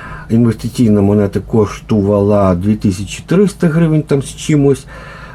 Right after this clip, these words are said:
Ну і, мабуть, цей новий архістратиг з позолотою, мабуть,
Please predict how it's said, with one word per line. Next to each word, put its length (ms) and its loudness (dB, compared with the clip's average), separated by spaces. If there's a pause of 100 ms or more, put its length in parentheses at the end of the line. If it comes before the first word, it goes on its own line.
Ну 160 4
і, 140 2
мабуть, 400 2
цей 280 2
новий 360 4
архістратиг 960 0
з 220 0 (100)
позолотою, 540 4
мабуть, 300 0